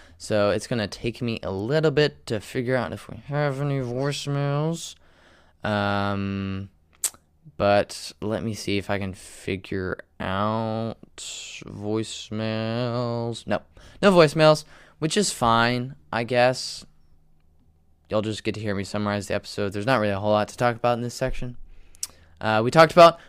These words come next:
wisdom, and it was great, and it was a good discussion. It was a little long, so I apologize for that, but I really did enjoy diving deep into the, into this discussion, guys. So,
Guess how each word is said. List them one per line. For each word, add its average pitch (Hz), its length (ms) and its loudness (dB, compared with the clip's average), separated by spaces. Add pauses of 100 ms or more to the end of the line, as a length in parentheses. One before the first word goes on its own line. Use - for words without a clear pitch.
(140)
wisdom, 175 440 8
and 156 140 2
it 180 60 4
was 165 140 4
great, 208 320 6
and 151 160 2
it 151 60 4
was 151 160 2
a - 20 -4
good 165 160 2
discussion. 165 480 2
It - 20 0
was 156 100 0
a 156 40 2
little 151 240 8
long, 147 360 8
so 151 140 -4
I 123 80 6
apologize 143 580 4
for 139 100 -2
that, 135 200 2
but 127 100 -2
I 120 40 6
really 120 500 4
did 127 220 2
enjoy 117 400 2 (320)
diving 131 400 0
deep 117 200 -6
into 107 200 -4
the, 101 300 -4 (280)
into 123 180 -2
this 123 200 0
discussion, 107 480 0
guys. 92 320 0
So, 104 240 -2